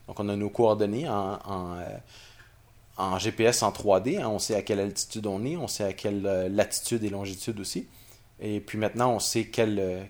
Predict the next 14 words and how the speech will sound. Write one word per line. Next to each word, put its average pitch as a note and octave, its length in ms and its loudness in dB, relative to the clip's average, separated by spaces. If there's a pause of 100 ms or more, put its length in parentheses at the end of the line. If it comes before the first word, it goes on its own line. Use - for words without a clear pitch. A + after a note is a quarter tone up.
quelle A#2 160 2
inclinaison G#2 500 -2
on F#2+ 200 -2
a, G2 120 -6
quelle G2 240 -6
direction G2 520 -6
on F2+ 140 -6
a. - 40 -10
Euh, - 1000 -20
c'est - 160 0
quelque B2+ 180 2
chose F#3 220 4
que D3+ 80 4
le, G2+ 340 6